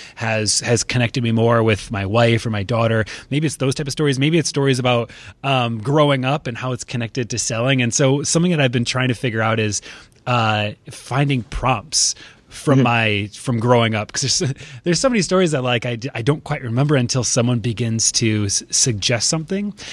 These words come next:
Speaker 1: So I just recently went out and I bought a book called, um, I think it's called, like, My Life History or something like that up until now. And it's just, like, a journal essentially that gives you these prompts all the
Speaker 2: That's
Speaker 1: way
Speaker 2: great.
Speaker 1: back from,
Speaker 2: Mm.
Speaker 1: like,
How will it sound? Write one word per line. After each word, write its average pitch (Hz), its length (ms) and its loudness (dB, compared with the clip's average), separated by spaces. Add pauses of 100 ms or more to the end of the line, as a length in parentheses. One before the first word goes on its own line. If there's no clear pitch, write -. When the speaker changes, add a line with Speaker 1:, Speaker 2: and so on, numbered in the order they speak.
Speaker 1:
So 156 160 2
I 160 80 2
just 202 180 2
recently 135 380 4
went 120 160 0
out 113 120 -4
and 107 80 -8
I 107 100 -6
bought 131 340 -6
a 160 40 -4
book - 680 -4 (320)
called, 127 320 0
um, 113 600 2 (520)
I - 100 -6
think 175 140 2
it's - 80 -2
called, 147 120 0
like, 117 120 0
My 127 340 2
Life 127 480 0
History 123 580 -2
or 113 60 0
something 139 280 2
like 120 160 0
that 120 220 2
up 127 140 -4
until 123 240 0
now. 113 400 0 (240)
And 170 140 4
it's 165 100 4
just, 214 140 2
like, 208 100 4
a 156 40 4
journal 139 440 2
essentially 220 440 0
that 131 320 -4
gives 151 260 2
you 147 40 0
these 113 200 -2
prompts - 560 -8 (260)
all 139 140 0
the 123 80 2
Speaker 2:
That's - 100 0
Speaker 1:
way 135 60 4
Speaker 2:
great. 135 80 4
Speaker 1:
back 147 160 -4
from, 131 240 0
Speaker 2:
Mm. 120 40 -2
Speaker 1:
like, 113 320 -2